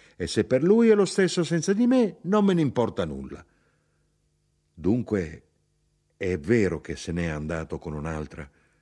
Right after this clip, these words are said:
io dissi. E mia madre: "Andato?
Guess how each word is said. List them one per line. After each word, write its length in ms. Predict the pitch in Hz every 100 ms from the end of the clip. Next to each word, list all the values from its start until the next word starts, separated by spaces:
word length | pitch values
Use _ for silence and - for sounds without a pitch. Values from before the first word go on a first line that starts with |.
| _
io 180 | 85 76
dissi. 420 | 82 - - 71 _ _ _ _ _ _
E 100 | 69
mia 160 | 69 64
madre: 420 | 64 62 64 60 _ _ _ _ _
"Andato? 1080 | - 90 90 92 92 98 92 78 76 67 -